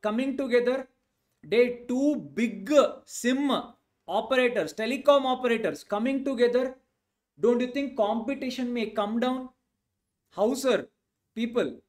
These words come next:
assume there are two people. Yeah. Now this person, Jio, this person, Airtel. He is giving you calls at one rupee per minute. This person gives you at, uh, one rupee per minute.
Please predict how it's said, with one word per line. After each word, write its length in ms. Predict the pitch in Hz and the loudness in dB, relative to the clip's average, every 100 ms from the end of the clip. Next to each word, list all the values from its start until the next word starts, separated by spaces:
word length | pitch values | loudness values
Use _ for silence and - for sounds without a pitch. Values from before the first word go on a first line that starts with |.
| 147 | -8
assume 320 | 170 233 254 | -6 -4 0
there 120 | 254 | 2
are 180 | 240 240 | 2 0
two 240 | 277 285 285 | 0 0 0
people. 320 | 175 - 101 - _ _ _ _ | -2 -2 -10 -18 _ _ _ _
Yeah. 300 | 151 196 233 - _ - | -6 -4 -4 -10 _ -14
Now 100 | 156 | -10
this 240 | 151 202 | -4 -4
person, 480 | 202 226 208 190 147 | -2 -2 -2 -4 -8
Jio, 520 | 139 202 233 269 - | -6 4 4 4 -4
this 160 | 170 208 | -6 -4
person, 380 | - 196 180 226 | -2 -2 -2 -6
Airtel. 460 | 165 170 175 120 - _ _ _ _ _ _ _ _ _ | -4 -4 -4 -8 -10 _ _ _ _ _ _ _ _ _
He 180 | - 196 | -6 -4
is 100 | 220 | -4
giving 260 | 208 214 220 | -4 -4 -2
you 120 | 226 | -2
calls 340 | 214 180 214 214 | 0 0 2 0
at 140 | 214 | -2
one 200 | 170 190 | -4 -2
rupee 280 | 196 208 214 | -2 -2 -6
per 340 | 214 - 180 | -8 -8 -6
minute. 380 | 165 190 262 - _ _ - | -6 -6 -6 -8 _ _ -6
This 160 | 202 208 | -6 -2
person 420 | 226 214 240 220 | -2 -2 -2 -4
gives 180 | 202 196 | -4 -4
you 120 | 226 | -4
at, 200 | 247 - | -4 -2
uh, 120 | 165 | 0
one 180 | 160 190 | 0 -2
rupee 260 | 196 202 | -2 -4
per 200 | 202 170 | -6 -6
minute. 300 | 139 123 - | -6 -10 -12